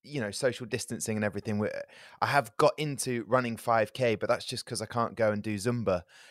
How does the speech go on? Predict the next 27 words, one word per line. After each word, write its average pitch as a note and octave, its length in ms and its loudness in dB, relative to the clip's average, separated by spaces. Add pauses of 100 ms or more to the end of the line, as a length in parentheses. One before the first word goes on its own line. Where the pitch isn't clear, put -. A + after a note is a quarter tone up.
So, B2+ 520 6
uh, B2+ 560 10
<laughs> - 20 0
so - 280 2
I've - 320 -2
got D3+ 320 0
into, B2 440 0
uh, A#2 140 6 (220)
a A#2+ 80 0
little B2+ 200 6
bit C3+ 140 4
of A#2+ 100 -4
five B2 320 4
K A#2 200 -2
running, A2+ 380 2
and C#3 240 0
I, B2+ 140 6 (200)
I F3 200 10
just, F#3+ 340 2
I'm, E3+ 260 6
I've F3 200 10
always D#3 240 0
wondered C3+ 560 -2 (240)
with B2+ 120 0 (160)
long B2+ 220 4
distance A2+ 380 -8
running G#2 340 0